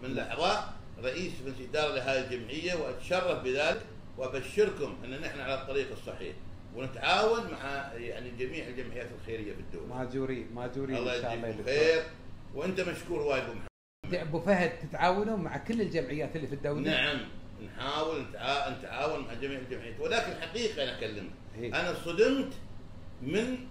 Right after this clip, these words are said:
Speaker 1: المؤسسات أو الشركات الخاصة الوطنية.
Speaker 2: شوف أنت.
Speaker 1: يعني ما تدعم حقيقة الأعمال هاي. هذه لأهلهم،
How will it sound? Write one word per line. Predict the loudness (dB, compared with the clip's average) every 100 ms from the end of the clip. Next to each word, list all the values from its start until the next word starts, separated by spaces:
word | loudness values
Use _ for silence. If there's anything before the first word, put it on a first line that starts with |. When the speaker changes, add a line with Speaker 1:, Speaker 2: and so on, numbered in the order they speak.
| -6
Speaker 1:
المؤسسات | -4 -2 -4 -4 4 8 8 6 -2 -10 -2
أو | -2
الشركات | -2 -2 -2 2 4 6 6
الخاصة | 0 0 4 4 2
الوطنية. | -2 -2 -4 -6 -8 -10 -6
Speaker 2:
شوف | -4 0
أنت. | -2 -2 0
Speaker 1:
يعني | 2 2 4
ما | 4 4
تدعم | 4 2 2 2 -2 -8 -10 -4
حقيقة | -2 -2 -2
الأعمال | 0 0 -2 -2
هاي. | -2 -2 -4 -6 -10 -12 -12 -10 -6
هذه | -2 2
لأهلهم، | 4 8 10 10 4 -2